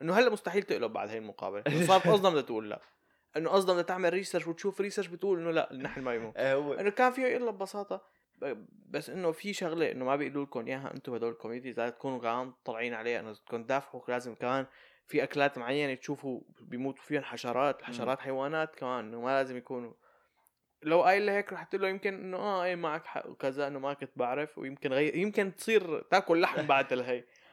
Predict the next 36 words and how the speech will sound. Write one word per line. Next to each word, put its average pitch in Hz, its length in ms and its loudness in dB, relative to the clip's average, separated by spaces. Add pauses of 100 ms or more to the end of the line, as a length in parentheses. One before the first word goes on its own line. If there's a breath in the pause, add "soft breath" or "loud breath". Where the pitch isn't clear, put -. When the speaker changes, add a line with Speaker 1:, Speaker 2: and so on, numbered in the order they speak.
(120 loud breath)
Speaker 1:
أما 247 120 -10
بس 269 220 6
تقول 240 500 0
له 220 60 6
إياها 214 240 8
بخ-، 180 340 4
بطريقة 190 800 4
إنه 160 160 0
تذله، 190 500 6
ما 226 180 2
رح، 233 180 4
Speaker 2:
ما - 60 -8
Speaker 1:
ما 123 280 4 (100)
Speaker 2:
رح 214 100 4
Speaker 1:
رح... - 20 0
تغير 165 360 2
Speaker 2:
إيه، 147 120 4
في 143 80 0
Speaker 1:
رأيك. 139 120 2
Speaker 2:
مرة 156 280 -4
واحد 143 320 -2
من 110 200 -8
ضيوف 123 180 -6
اللي 123 120 -8
طلع 123 220 -6
معه، 123 320 -8 (200 soft breath)
هذا 139 160 -2
ستاند 143 300 -6
أب 127 60 -6
كوميديان 127 440 -10
شهر 131 280 -14
من 113 100 -12
فترة 117 380 -10
راح 123 220 -6
على 107 120 -2
جامعة. 120 500 -8